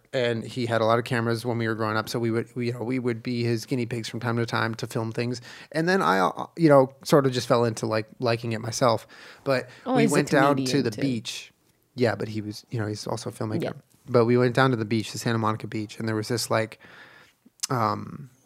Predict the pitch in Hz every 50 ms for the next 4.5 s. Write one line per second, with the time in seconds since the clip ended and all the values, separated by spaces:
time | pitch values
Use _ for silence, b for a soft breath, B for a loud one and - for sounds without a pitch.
0 | _ - 175 185 185 147 113 - - - - - - - - - - 120 - -
1 | 127 123 117 120 127 113 110 110 107 104 104 101 104 104 - _ _ _ _ _
2 | _ _ _ _ _ _ - - 151 139 160 139 120 117 107 117 120 127 143 -
3 | - 120 104 104 107 107 104 113 - - 107 - - - 139 131 120 123 117 110
4 | 113 107 110 107 110 110 107 104 -